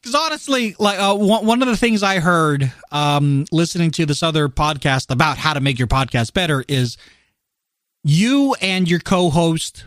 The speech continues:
whomever they are, do all, all the work on screen, on audio, but you need to offset the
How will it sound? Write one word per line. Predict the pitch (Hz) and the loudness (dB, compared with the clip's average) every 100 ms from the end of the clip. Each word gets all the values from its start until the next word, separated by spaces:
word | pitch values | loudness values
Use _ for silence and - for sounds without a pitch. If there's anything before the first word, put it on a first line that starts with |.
| - | -6
whomever | - 190 196 196 | 2 4 4 2
they | 202 196 | 2 2
are, | 147 131 131 127 - _ - | 2 2 0 -2 -10 _ -4
do | 127 175 175 - | 0 2 2 0
all, | 165 190 202 208 208 214 _ _ _ _ _ _ | 2 4 4 2 0 -4 _ _ _ _ _ _
all | 180 202 | 0 2
the | 202 | 2
work | 170 175 165 | 2 0 0
on | - 175 180 | 0 0 0
screen, | - 160 156 151 151 - | -2 -2 0 0 -4 -4
on | 156 165 | -2 0
audio, | 151 151 147 131 120 120 - _ _ _ _ - | 0 0 0 0 -2 -2 -6 _ _ _ _ -4
but | 127 156 147 | 0 0 2
you | 147 196 | 2 4
need | 214 220 | 4 2
to | 185 - | -2 -2
offset | 151 165 - - 170 139 - - - _ _ _ _ | 0 0 -2 -6 -4 -4 -4 -14 -20 _ _ _ _
the | 135 151 147 139 127 | 0 2 2 0 0